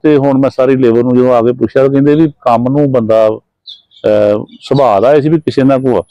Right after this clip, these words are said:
ਬਾਤ ਘਾਟ ਨਹੀਂ ਸੀ ਕਰਦਾ। ਅਹ, ਜੇ ਉਹਦੇ ਕੰਮ ਕਾਰ ਨੂੰ ਦੇਖੀਏ ਤਾਂ ਉਹਦਾ ਪ-, ਸੁਭਾਅ ਨਹੀਂ ਸੀ ਮਾੜਾ, ਸੁਭਾਅ ਚੰਗਾ ਸੀ, ਕੰਮ ਵਾਲਾ ਬੰਦਾ ਸੀ।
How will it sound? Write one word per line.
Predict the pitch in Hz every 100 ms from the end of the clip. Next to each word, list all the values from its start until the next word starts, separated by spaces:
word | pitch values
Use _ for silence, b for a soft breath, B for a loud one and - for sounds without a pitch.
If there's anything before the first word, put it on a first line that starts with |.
| B B B _ _ _ _ _ 113
ਬਾਤ | 117 135 139
ਘਾਟ | 123
ਨਹੀਂ | 92 101
ਸੀ | 113
ਕਰਦਾ। | 104 90 90 -
ਅਹ, | _ _ 147 147 147
ਜੇ | 135 143
ਉਹਦੇ | 143 143
ਕੰਮ | 131 127 135
ਕਾਰ | 147
ਨੂੰ | 151
ਦੇਖੀਏ | 147 139 147
ਤਾਂ |
ਉਹਦਾ | 151 151
ਪ-, | 143 127 113 110 107 -
ਸੁਭਾਅ | 135 120 95 104 127 127 123 - 73 104
ਨਹੀਂ | 101
ਸੀ | 117
ਮਾੜਾ, | 101 98 120
ਸੁਭਾਅ | 123 120 95
ਚੰਗਾ | - 98 110
ਸੀ, | 117
ਕੰਮ | 135 113 107 104
ਵਾਲਾ | 110 123
ਬੰਦਾ | 113 113
ਸੀ। | 113